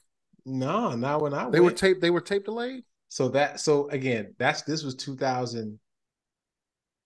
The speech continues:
Speaker 1: five.
Speaker 2: Yeah.
Speaker 1: Yeah. So that, the one I went to, so you're thinking about, but now the Soul Train Awards, I think, are l-, they're taped live. Yeah,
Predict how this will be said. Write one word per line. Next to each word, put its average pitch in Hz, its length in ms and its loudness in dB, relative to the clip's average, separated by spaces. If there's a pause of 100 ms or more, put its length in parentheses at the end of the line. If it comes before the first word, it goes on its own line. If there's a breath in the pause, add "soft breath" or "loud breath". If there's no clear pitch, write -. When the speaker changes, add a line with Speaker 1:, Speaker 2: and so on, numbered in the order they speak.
(220)
Speaker 1:
five. 120 520 2 (140)
Speaker 2:
Yeah. 185 280 2 (480)
Speaker 1:
Yeah. 113 340 -2 (320)
So 120 180 -4
that, 113 360 -4
the 123 80 0
one 120 200 0
I 131 100 2
went 139 300 0
to, 123 280 0 (160 loud breath)
so - 140 0
you're 170 220 6
thinking 160 280 2
about, 123 300 -2
but 135 60 0
now 127 120 0
the 113 60 -6
Soul 254 320 4
Train 160 240 0
Awards, 127 260 -2
I 117 60 -4
think, 117 220 -8
are 110 200 -6
l-, 104 540 -8
they're 123 180 -2
taped 170 420 -2
live. 82 640 -10 (1080)
Yeah, 208 160 4